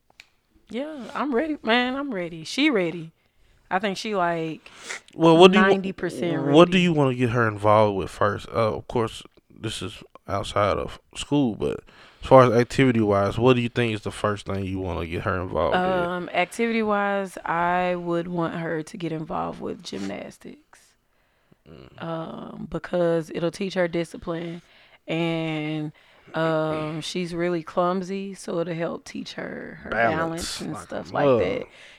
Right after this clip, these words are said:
Speaker 1: Yeah, so I get her into gymnastics first, and then we kinda grow from there and see.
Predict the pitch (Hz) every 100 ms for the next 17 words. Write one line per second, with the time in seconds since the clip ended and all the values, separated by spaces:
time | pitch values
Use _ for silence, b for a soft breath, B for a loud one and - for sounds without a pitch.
0 | B - 165 165 165 160 - 170 - 170
1 | 175 180 175 170 160 - - 175 165 -
2 | 170 175 156 156 160 165 - 165 156 -
3 | 160 160 170 180 - b b b b b
4 | b - 156 156 160 160 160 170 170 160
5 | 175 - 156 156 170 156 165 _ - 160
6 | 160 - 170 160 160 160 165 170 - _
7 | _ _ _ _ _ - 160 156 - 160
8 | 165 165 175